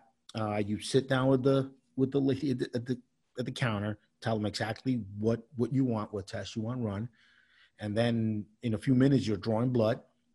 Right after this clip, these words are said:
and then you get from the lab, you come and pick up your, your results later, and you don't really need to involve a, a doctor. So that, that's the way I do it. And so I take advantage every time I'm, I'm out. I mean, I can't remember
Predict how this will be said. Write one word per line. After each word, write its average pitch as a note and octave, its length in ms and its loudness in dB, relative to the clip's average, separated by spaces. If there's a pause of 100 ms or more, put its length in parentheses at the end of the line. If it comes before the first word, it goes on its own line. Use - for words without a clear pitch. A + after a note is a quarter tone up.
(200)
and B2+ 160 2
then C#3+ 80 6
you C#3+ 140 0
get C#3 440 6 (360)
from C3+ 200 4
the C3+ 80 4
lab, A#2 300 4
you G#2+ 60 0
come A2+ 180 -2
and G2 100 -6
pick A2 180 -4
up G2+ 120 -8
your, F#2 220 -6 (220)
your G#2+ 120 -2
results G#2 360 -4
later, F#2+ 280 -4 (520)
and A#2 120 0
you G#2 140 2
don't A#2+ 360 4
really A#2 380 8
need G#2+ 320 0
to G2 240 -2 (180)
involve F#2+ 480 -4
a, F2 220 -10 (160)
a - 20 -12
doctor. F2+ 460 -10 (300)
So A#2+ 160 -4
that, D3 240 6
that's F3+ 200 6
the G3 120 10
way E3 180 8
I D#3 100 10
do C#3+ 300 6
it. F3 100 4
And D3 120 -2
so C3 120 0
I A#2+ 60 4
take C3 240 2
advantage A#2+ 420 2
every G#2+ 200 2
time A2 280 -6
I'm, G#2 240 -8 (320)
I'm G#2+ 160 -2
out. A#2 300 2 (840)
I B2 60 -8
mean, B2 380 0
I A#2+ 60 0
can't C#3 260 0
remember A2 420 2